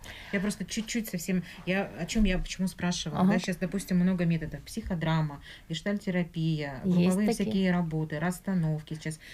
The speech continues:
Speaker 1: индиви-, индивидуальная личная
Speaker 2: Психолого-педагогические методы и приёмы, они
Speaker 1: психоанализ, да, то есть
Speaker 2: используются.
Speaker 1: вот гипнотерапия,
Speaker 2: В
Speaker 1: да?
Speaker 2: основном это,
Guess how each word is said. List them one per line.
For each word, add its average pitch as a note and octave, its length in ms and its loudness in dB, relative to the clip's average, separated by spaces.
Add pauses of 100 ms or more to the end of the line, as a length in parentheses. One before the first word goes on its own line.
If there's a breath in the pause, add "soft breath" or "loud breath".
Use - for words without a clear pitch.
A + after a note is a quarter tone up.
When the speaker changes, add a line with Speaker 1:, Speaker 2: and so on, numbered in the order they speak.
(140)
Speaker 1:
индиви-, F3+ 380 0
индивидуальная F#3+ 640 4
личная F#3 140 4
Speaker 2:
Психолого-педагогические G#3+ 1400 4
методы G3+ 440 6
и F#3 40 6
приёмы, G3 420 4
они F3+ 200 6
Speaker 1:
психоанализ, F3 300 4
да, F3+ 160 6
то F3+ 60 6
есть - 120 2
Speaker 2:
используются. F3 80 4
Speaker 1:
вот - 160 0 (160)
гипнотерапия, E3+ 720 2
Speaker 2:
В G#3 40 6
Speaker 1:
да? - 20 6
Speaker 2:
основном B3+ 500 4
это, A3 320 0